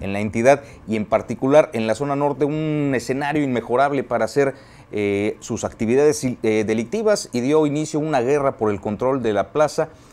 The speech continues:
que no solo continúa, sino que se ha agudizado y que ahora parece estar ya en un punto sin retorno. Hoy en día, eh, ya se rebasó la cifra de las cien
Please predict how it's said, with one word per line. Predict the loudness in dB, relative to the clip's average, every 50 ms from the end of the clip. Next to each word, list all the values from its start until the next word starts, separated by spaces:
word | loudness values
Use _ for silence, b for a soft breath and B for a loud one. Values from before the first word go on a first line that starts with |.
| B -8
que | -6 -4
no | -4 -4
solo | -2 -2 0 0 0 0
continúa, | 0 -2 -2 -2 -4 -4 -4 -2 -2 0 0 -2 -4 B B B B
sino | -20 -8 -4 -2 -2 -2 -2 -2
que | -4 -4
se | -2 0 0 2 2
ha | 2 2 2 2 2
agudizado | 2 2 0 -2 -2 -4 -2 0 0 2 2 2 0 -2 B B B
y | -8 -8 -2
que | 2 4
ahora | 4 4 4 2 2
parece | 0 0 0 0 -4
estar | -6 -2 2 2 2 2
ya | 4 2 2 2 2 -4
en | -4 -4
un | -2 -4 -4 -6
punto | -6 -4 -2 -2 -2 -2 -2 -4
sin | -4 -2 -4 -2 -2 -2
retorno. | -2 -4 -4 -4 -2 -2 -2 -2 -4 -6 -8 -8 -12 -16 -20 B B B B B B B B B -4
Hoy | -2 0 2 2
en | 0 0
día, | 0 2 2 2 2 0 -4 -12 -8 -6
eh, | -4 -2 -2 -2 -2
ya | -2 -2 -2
se | -2 -4
rebasó | -4 -4 -6 -6 -6 -4 -4 -2
la | -2 -2
cifra | -4 -4 -6 -4 -2 -2 -2
de | -2 -4
las | -4 -6 -6
cien | -6 -4 -4 -4 -4 -6